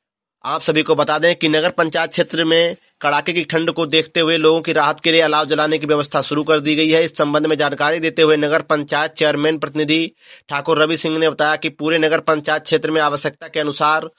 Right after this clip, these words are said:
अलग-अलग वार्डों में अलाव की व्यवस्था करा दी गई है। वार्डों के साथ-साथ बंडा, तिकुनिया चौराहे, थाना व सामुदायिक स्वास्थ्य केंद्र परिसर में इसकी व्यवस्था की गई है, ताकि गरीबों एवं आम लोगों को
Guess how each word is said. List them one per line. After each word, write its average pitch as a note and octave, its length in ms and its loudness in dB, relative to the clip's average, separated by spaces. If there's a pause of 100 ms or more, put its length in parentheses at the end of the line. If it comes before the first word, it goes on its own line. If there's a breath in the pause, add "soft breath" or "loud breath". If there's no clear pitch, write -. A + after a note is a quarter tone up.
(420 soft breath)
अलग-अलग D#3+ 440 -2
वार्डों D3+ 320 2
में D#3+ 120 2
अलाव D3 280 2
की D3 100 -6
व्यवस्था C#3+ 300 0
करा C#3 220 0
दी D3+ 120 -2
गई D#3 160 2
है। D#3+ 100 4
वार्डों D3+ 320 2
के D3 100 -4
साथ-साथ D3 340 -2
बंडा, C#3 360 -2
तिकुनिया D3+ 380 0
चौराहे, D3 420 2
थाना C#3+ 340 0
व D3 160 2
सामुदायिक C#3 460 -2
स्वास्थ्य C#3 360 0
केंद्र D3 240 0
परिसर C#3+ 280 0
में D3+ 80 2
इसकी D3 160 -4
व्यवस्था C3+ 340 0
की C3+ 140 -6
गई D3 140 -2
है, D3+ 120 2
ताकि C#3 220 -4
गरीबों C3+ 400 0
एवं C#3+ 260 2
आम C#3+ 120 0
लोगों C#3 240 0
को D#3 300 0